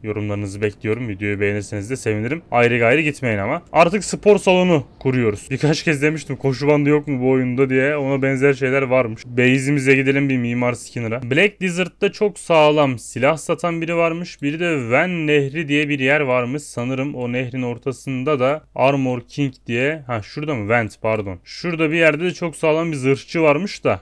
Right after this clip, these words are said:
onlara şu an paramız yok. Ama not aldım onlara. Şu araştırmaya bakayım mı ben ya? Bizim araştırmacımız niye araştırma yapmıyorsun yavrum? Gelsene. Valla bu olabilir. Bu olabilir. Şunu bir kurun bakayım. Talime gelmemiş çünkü. Ha bir de bu, bu. Bu.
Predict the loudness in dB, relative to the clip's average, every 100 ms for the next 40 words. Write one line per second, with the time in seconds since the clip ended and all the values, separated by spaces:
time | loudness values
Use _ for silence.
0 | _ -12 -8 -6 -6 -6 -8 -4 -6 -6
1 | -6 -6 -6 _ _ -14 -10 -8 -6 -4
2 | -4 -6 -8 -12 -16 -18 -4 0 2 2
3 | -2 -4 0 2 0 -2 -6 -4 -6 -8
4 | -10 -10 -6 -2 -2 -2 -6 -4 -4 -4
5 | -6 -10 -12 -4 -2 -2 -4 -6 -6 -6
6 | -8 -14 -10 -10 -8 -6 -6 -8 -10 -2
7 | 2 4 4 4 4 6 6 6 4 -2
8 | -8 -2 2 4 2 -2 -8 -10 -10 -8
9 | -8 -4 -2 -2 -4 -6 -2 4 6 6
10 | 4 4 4 2 -2 -6 -10 -10 -10 -16
11 | _ _ -4 -2 -2 -2 -2 0 -2 -4
12 | -2 -2